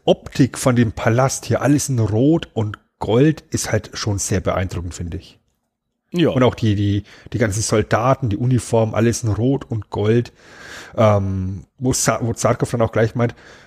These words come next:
Speaker 1: ja, also wir sind hier ganz offensichtlich in einem Polizeistaat und das ist gut, weil in einem Pol-, Polizeistaat sind die Leute immer unzufrieden und wollen wahrscheinlich revoltieren und dann helfen die uns sowieso, ne? Also.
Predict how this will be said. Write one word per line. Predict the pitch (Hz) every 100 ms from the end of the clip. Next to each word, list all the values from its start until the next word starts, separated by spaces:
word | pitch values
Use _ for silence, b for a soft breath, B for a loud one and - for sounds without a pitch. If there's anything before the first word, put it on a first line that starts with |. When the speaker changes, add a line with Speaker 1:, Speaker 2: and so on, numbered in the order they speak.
| _
Speaker 1:
ja, | 127 104
also | 104 117
wir | 117
sind | -
hier | 123
ganz | 131 117
offensichtlich | - - 123 - 127 131 127
in |
einem | 117
Polizeistaat | - 113 104 120 156 - 170 185 220
und | - 143 139 - -
das | 107 -
ist | 120 - -
gut, | 127 233 226 147
weil | 123 143
in | 147
einem | 139
Pol-, | - 135 123 -
Polizeistaat | 135 131 - 127 170 190 -
sind | 151
die |
Leute | 131 139 135
immer | 104
unzufrieden | 156 185 240 196 220 233 226
und | 170 143 139 - B B B
wollen | 127 131 143 139
wahrscheinlich | 120 113 131 127
revoltieren | 139 117 104 - 202 247
und | 214
dann | 208 196
helfen | - 202 151
die | 254
uns | 226 -
sowieso, | 143 123 87 90
ne? | 240
Also. | - - -